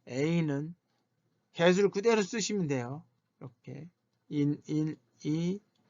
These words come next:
그다음 이, 일, 일.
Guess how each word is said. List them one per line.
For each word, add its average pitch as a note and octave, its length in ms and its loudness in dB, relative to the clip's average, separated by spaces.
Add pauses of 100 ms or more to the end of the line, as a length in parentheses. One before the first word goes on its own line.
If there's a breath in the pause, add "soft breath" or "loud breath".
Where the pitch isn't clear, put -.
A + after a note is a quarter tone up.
(340)
그다음 - 240 -10 (100)
이, D3+ 420 2 (280)
일, C#3+ 280 0 (240)
일. B2 220 -10